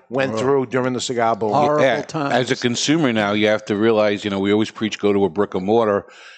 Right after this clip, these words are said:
Speaker 3: If you go into your regular brick and mortar and the cigars that I'm buying, oh, they must be doing something wrong in the humidor 'cause they don't taste anywhere the same. No, it's not the retailer. If the retailer's established and he's been doing it for
Speaker 1: Yeah.
Speaker 3: a long time,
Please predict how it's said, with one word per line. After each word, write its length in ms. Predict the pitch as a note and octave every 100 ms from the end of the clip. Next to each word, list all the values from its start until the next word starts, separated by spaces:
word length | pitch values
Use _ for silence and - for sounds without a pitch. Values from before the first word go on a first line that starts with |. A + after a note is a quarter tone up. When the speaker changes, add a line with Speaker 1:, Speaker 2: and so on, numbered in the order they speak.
| -
Speaker 3:
If 120 | G2
you 80 | A#2
go 180 | B2 B2
into 180 | A#2 A2+
your 120 | G2+
regular 360 | A2 G#2+ G#2
brick 260 | F2+ G#2 -
and 100 | F#2
mortar 360 | G#2+ A2+ G2+ F#2
and 180 | F2+ - _ - - - - -
the 80 | F#2+
cigars 440 | A2+ A2+ A#2+ G#2
that 100 | G#2
I'm 140 | F#2+ F#2+
buying, 460 | A2+ A#2+ G#2 F#2+
oh, 120 | G2+ G2
they 100 | F#2+
must 220 | A2 -
be 100 | G2+
doing 220 | G#2+ G2
something 320 | - G#2 G2
wrong 180 | G2 G2
in 60 | F#2
the 60 |
humidor 440 | D#2+ A2 A2 G2 F2
'cause 160 | F2
they 100 | F2+
don't 200 | F#2 G2
taste 300 | - G2 -
anywhere 380 | F#2+ F#2+ F#2 F#2+
the 100 | F2+
same. 480 | - A2 G#2 F2+ F#2
No, 320 | F#2+ G#2+ A#2 G#2+
it's 140 | -
not 200 | A2+ A#2
the 80 | A2+
retailer. 520 | A2 A2 A2 F#2 F2+
If 100 | E2+
the 100 | G#2
retailer's 480 | A2 - A#2+ A2 G2
established 600 | F2+ G2+ G#2+ G#2 G2+ -
and 80 | E2+
he's 160 | G2
been 140 | F#2 G2
doing 240 | G#2 G#2
it 80 | G2
for 160 | - F2+
Speaker 1:
Yeah. 160 | G2+
Speaker 3:
a 20 | G#2
long 160 | G2+
time, 440 | G2+ G#2 G2 F2+